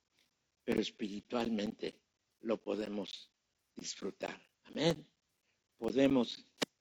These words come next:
vivir en esa circunstancia, en esa situación, en estos lugares especiales con Dios.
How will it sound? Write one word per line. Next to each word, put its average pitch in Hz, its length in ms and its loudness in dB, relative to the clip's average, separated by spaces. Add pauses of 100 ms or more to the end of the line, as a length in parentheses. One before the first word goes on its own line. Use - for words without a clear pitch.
(260)
vivir 113 640 6 (420)
en 123 260 4
esa - 480 0 (380)
circunstancia, - 1080 -6 (600)
en 110 160 -2
esa 107 260 -2
situación, - 800 -4 (580)
en 127 180 2
estos 139 420 0
lugares 120 840 0 (400)
especiales 104 960 -4 (960)
con 95 200 -6
Dios. - 400 -6